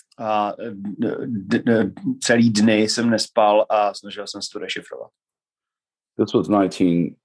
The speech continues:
Speaker 2: eighty-five, and I was quickly diagnosed with being what they then called manic depression.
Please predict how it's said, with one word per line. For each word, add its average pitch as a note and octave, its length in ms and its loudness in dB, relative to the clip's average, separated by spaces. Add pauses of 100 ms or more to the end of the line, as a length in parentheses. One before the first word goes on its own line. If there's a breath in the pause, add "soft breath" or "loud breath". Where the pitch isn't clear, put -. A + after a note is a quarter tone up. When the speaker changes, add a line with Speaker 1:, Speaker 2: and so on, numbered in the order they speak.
Speaker 2:
eighty-five, D2+ 1000 2
and D2 140 -2
I D2+ 240 2
was C#2+ 240 0 (1300)
quickly G#2 360 2
diagnosed E2 800 2
with D2 220 -2 (140)
being D#2+ 240 2
what D#2 80 0
they D2+ 180 0
then G#2 280 2
called D#2 320 2
manic D#2 440 0
depression. C#2+ 540 -2